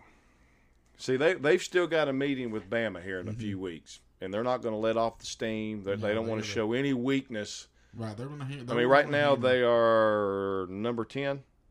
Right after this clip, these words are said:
Speaker 2: So they have one loss?
Speaker 1: They're number eleven. They got two losses.
Speaker 2: So they lost to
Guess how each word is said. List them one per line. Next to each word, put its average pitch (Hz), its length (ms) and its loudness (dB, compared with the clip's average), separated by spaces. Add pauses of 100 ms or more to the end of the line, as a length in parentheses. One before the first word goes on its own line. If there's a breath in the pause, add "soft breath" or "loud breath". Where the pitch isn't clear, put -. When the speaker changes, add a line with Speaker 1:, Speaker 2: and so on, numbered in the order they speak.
Speaker 2:
So 107 80 -10
they 107 80 -6
have 110 120 -6
one 127 200 -8
loss? 147 260 -10
Speaker 1:
They're 120 100 2
number 127 260 4
eleven. 117 360 4
They 110 80 2
got 110 140 -2
two 127 180 -8
losses. - 480 -10
Speaker 2:
So 101 80 -12
they 95 140 -12
lost 101 200 -14
to 92 60 -14